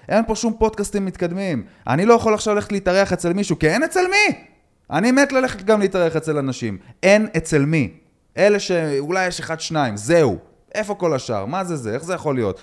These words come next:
למה כולם מבקשים להתראיין אצלנו? ולמה כולם רוצים לבוא לפה? למה אני לא יכול לבקש לבוא למישהו? הכנסת אורחים, מה קורה פה?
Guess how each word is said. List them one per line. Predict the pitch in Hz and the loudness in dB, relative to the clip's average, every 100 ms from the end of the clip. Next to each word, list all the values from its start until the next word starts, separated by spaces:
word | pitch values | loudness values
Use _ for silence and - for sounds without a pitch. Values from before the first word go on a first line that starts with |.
| - | -6
למה | 147 196 | -2 -2
כולם | 190 185 180 | 0 0 0
מבקשים | 156 - 156 | -4 -6 -8
להתראיין | 135 135 135 | -4 -4 -4
אצלנו? | 123 - 117 101 82 - _ _ - | -6 -4 -4 -4 -10 -14 _ _ -4
ולמה | 135 185 | -2 -2
כולם | 185 175 | 0 -2
רוצים | 170 156 147 | -2 -4 -6
לבוא | 135 127 | -4 -2
לפה? | 120 117 120 | -2 -2 0
למה | 202 202 | 0 -2
אני | 196 | -2
לא | 180 | -2
יכול | 175 | 0
לבקש | 156 160 156 | -2 -4 -6
לבוא | 147 143 | -6 -4
למישהו? | 139 131 120 - 85 - _ _ - | -4 -4 -6 -8 -14 -18 _ _ -14
הכנסת | 104 139 196 190 | -6 -4 -2 0
אורחים, | 170 160 185 117 82 _ 120 | -2 0 0 -2 -6 _ -8
מה | 160 | -4
קורה | 190 170 135 | 0 0 0
פה? | 107 | -4